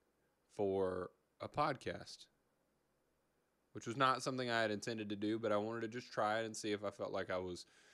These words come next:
corralling my thoughts correctly and still gonna make the point.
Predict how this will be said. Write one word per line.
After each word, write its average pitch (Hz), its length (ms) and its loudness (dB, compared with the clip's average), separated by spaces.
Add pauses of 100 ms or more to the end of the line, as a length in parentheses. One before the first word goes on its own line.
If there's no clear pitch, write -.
(180)
corralling 110 440 4
my 104 140 4
thoughts 101 440 2
correctly 98 580 0
and 92 180 -8
still 101 180 -2
gonna 98 140 -4
make 95 180 -6
the 95 80 -10
point. 95 340 -6